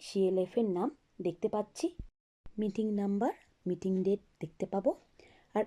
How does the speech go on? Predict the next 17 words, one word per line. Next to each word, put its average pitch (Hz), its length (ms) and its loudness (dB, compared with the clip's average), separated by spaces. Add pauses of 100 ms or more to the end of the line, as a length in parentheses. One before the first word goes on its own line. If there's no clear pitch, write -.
এখানে 247 360 2
আমরা 262 140 4
একটা 214 220 -2
দেখতে - 300 -4
পাচ্ছি 196 280 0 (120)
ট্রানজ্যাকশন, 147 560 0 (260)
এটা 190 240 2 (100)
আমাদের 202 260 2
সবথেকে - 480 -2 (140)
গুরুত্বপূর্ণ 285 640 6 (140)
বাটন। 147 260 2 (680)
তারপরে 202 400 0 (100)
এখানে 240 220 0 (120)
ব্যাক 170 200 -2
অপশন 190 320 -4
আছে। 220 260 -4 (960)
তারপরে 202 460 2